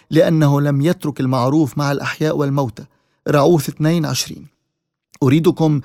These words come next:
أن تضعوا دائرة حول كلمة معروف. قد تكون محبة، وداعة أو صلاح في بعض الترجمات الأخرى. لم يترك المعروف مع الأحياء والموتى.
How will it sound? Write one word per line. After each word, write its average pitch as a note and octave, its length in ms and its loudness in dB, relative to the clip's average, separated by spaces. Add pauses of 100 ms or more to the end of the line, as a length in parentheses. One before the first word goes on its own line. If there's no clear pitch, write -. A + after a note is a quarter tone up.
(320)
أن C3+ 140 4
تضعوا D3+ 360 4
دائرة C#3 420 0
حول D3 440 0
كلمة D#3+ 520 -2
معروف. - 480 -10 (560)
قد G3 440 2
تكون E3+ 440 0
محبة، C3+ 440 -6 (360)
وداعة B2+ 500 2
أو E3 260 0
صلاح - 480 -6 (220)
في G#3+ 140 0
بعض F3 220 2
الترجمات A#2+ 640 -2
الأخرى. - 320 -18 (540)
لم F#3 420 6
يترك D#3 460 0
المعروف B2 560 -2
مع C3 160 -2
الأحياء B2+ 540 -6
والموتى. G#2 460 -8